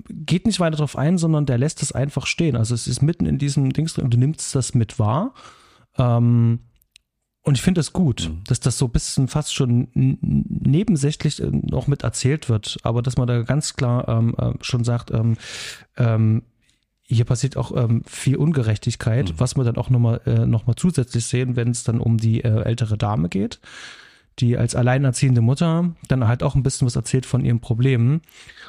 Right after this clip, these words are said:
Speaker 1: und dass das gesellschaftlich ja auch, ähm, ähm, verpönt und, äh, nicht anerkannt war,
Speaker 2: Mhm.
Speaker 1: ähm, als alleinerziehende Mutter. Es war halt gesellschaftlich, ähm, ähm, ähm, akzeptiert und daraus ergaben sich für sie ganz viele Probleme und die werden in diesem Film thematisiert.
Speaker 2: Mhm.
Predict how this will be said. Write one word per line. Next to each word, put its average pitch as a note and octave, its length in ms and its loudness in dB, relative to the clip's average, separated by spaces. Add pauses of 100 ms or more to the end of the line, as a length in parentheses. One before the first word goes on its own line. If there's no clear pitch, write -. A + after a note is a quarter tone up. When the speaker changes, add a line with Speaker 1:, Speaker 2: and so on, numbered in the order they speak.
Speaker 1:
und B2 140 0
dass A#2+ 120 2
das B2 160 -2
gesellschaftlich B2 640 0
ja B2 120 2
auch, - 260 -2
ähm, A#2 340 4
ähm, A2 220 2
verpönt B2 400 0
und, A#2 240 0
äh, A2+ 100 0
nicht A2+ 260 0
anerkannt A#2+ 460 0
war, A#2 280 2
Speaker 2:
Mhm. - 40 -4
Speaker 1:
ähm, A2+ 320 0
als - 200 -4
alleinerziehende A2+ 580 0
Mutter. A#2+ 320 0 (140)
Es B2 80 -6
war C3+ 120 4
halt C#3 160 0
gesellschaftlich, B2+ 640 0
ähm, A#2+ 300 2
ähm, A2+ 260 2
ähm, A2 300 2
akzeptiert - 800 -2 (340)
und A#2+ 400 -2
daraus C3 320 2
ergaben A#2+ 340 0
sich A#2 160 2
für - 100 4
sie A#2 140 4
ganz B2+ 280 0
viele B2+ 220 4
Probleme B2 520 2
und A2+ 200 0
die B2+ 120 4
werden A#2+ 240 2
in A2+ 60 2
diesem A2 260 -2
Film A2+ 180 -2
thematisiert. G#2 680 0
Speaker 2:
Mhm. E2 260 -6